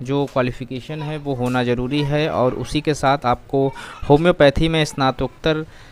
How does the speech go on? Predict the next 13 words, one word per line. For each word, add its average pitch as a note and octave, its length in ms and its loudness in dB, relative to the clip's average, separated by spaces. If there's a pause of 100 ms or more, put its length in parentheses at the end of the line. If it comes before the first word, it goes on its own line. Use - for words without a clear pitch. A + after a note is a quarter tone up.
(140)
के D3+ 120 2
साथ D3 260 2 (100)
किसी C#3+ 240 -2
डिग्री C#3+ 460 2 (360)
स्तरीय D3+ 380 2
होम्योपैथिक D3 1000 0
जो C#3+ 240 4
महाविद्यालय B2+ 760 4
है D3+ 260 2
उससे C#3+ 480 -2
आप B2 260 0
लोगों B2+ 240 0
को C#3+ 360 0